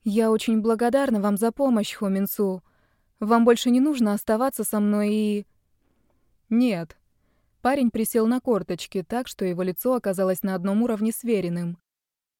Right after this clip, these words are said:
"Во-первых, мы с тобой перешли на "ты". И не надо делать вид, что этого не было". Девушка кивнула, отчаянно покраснев.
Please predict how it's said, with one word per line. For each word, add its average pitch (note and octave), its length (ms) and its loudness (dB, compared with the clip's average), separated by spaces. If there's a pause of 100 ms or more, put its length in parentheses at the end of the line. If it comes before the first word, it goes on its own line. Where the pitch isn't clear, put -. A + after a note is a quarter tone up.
(260)
"Во-первых, F#3+ 760 -2
мы G3 120 -2
с - 60 -14
тобой G#3 260 0
перешли G#3+ 400 -2
на A#3 160 0
"ты". F3 400 -6 (460)
И F#3 100 -2
не A3 160 4
надо A3+ 300 0
делать F3+ 300 -2
вид, A#3 160 -4
что - 180 -2
этого G#3 240 -2
не A#3 240 0
было". E3+ 320 -6 (720)
Девушка F#3+ 460 0
кивнула, A3+ 460 0
отчаянно G#3 460 -2
покраснев. G#3 720 -4